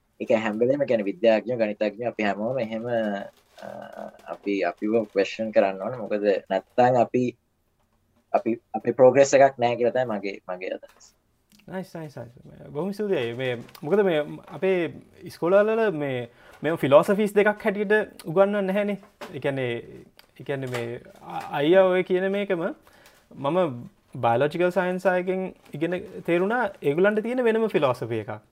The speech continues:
Speaker 1: ආ.
Speaker 2: හාත්පසින්ම වෙනස්. ඒ කියන්නේ මට ඒවා ස-, මේ සයන්ස් කියලා හිතා ගන්න අමාරුයි.
Speaker 1: හ්ම්.
Speaker 2: ඒ කියන්නේ ඒගොල්ලන් කන්ඩක්ට් කරන එක්ස්පෙරිමන්ට්ස් උයි මොකද මේ
Speaker 1: ආ.
Speaker 2: අර ඒක, ඒක මේ, ඒක වෙනම මාතෘකාවක් මේ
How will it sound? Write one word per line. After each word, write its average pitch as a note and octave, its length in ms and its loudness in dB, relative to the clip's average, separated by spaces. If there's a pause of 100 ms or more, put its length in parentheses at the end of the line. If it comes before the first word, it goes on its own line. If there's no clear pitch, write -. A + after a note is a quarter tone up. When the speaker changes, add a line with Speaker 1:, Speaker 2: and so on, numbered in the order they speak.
(420)
Speaker 1:
ආ. F#2 260 -6 (380)
Speaker 2:
හාත්පසින්ම G3 680 0
වෙනස්. A#2 320 -6 (480)
ඒ D3+ 60 -4
කියන්නේ E3+ 180 2
මට D3 160 4
ඒවා G#3+ 180 2
ස-, D3+ 220 0
මේ C#3+ 200 -4
සයන්ස් E3 360 -2
කියලා A#3+ 300 -6 (100)
හිතා E3 300 0
ගන්න A#2 180 -2
අමාරුයි. A2+ 400 -10 (520)
Speaker 1:
හ්ම්. G2+ 120 -12
Speaker 2:
ඒ C3+ 100 -8
කියන්නේ C3 220 -2
ඒගොල්ලන් D#3+ 340 -4
කන්ඩක්ට් C#3+ 340 0
කරන C#3+ 140 -4
එක්ස්පෙරිමන්ට්ස් C#3+ 680 -2
උයි D3 200 0 (540)
මොකද B2+ 260 -4 (240)
මේ F3 240 -14
Speaker 1:
ආ. - 100 -12 (480)
Speaker 2:
අර - 140 -6 (420)
ඒක, C#3+ 200 -6
ඒක C3+ 200 6 (140)
මේ, B2 200 -8
ඒක - 160 -14
වෙනම C3 300 0
මාතෘකාවක් D3 680 4
මේ C3+ 280 -2